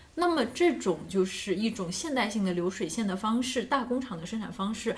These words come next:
它其实拉远了人他的一个，就是你对于自己所做的这件事情的一个道德，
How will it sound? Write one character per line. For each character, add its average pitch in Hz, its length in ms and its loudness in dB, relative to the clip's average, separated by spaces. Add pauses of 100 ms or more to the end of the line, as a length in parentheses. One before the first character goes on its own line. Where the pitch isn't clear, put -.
(240)
它 330 160 -2
其 240 200 0
实 240 260 2
拉 285 280 6
远 247 380 -2
了 - 320 -10 (420)
人 180 540 4
他 220 400 0 (240)
的 175 180 4
一 170 160 -2
个， 175 220 2
就 185 120 0
是 185 460 0
你 185 160 4
对 254 180 2
于 196 120 2
自 233 120 -6
己 202 140 -2
所 - 220 -4
做 254 180 2
的 202 100 0
这 190 80 -2
件 214 160 -2
事 254 200 -4
情 180 160 -6
的 160 80 -4
一 160 80 -4
个 160 260 -8 (220)
道 330 180 2
德， 156 400 -2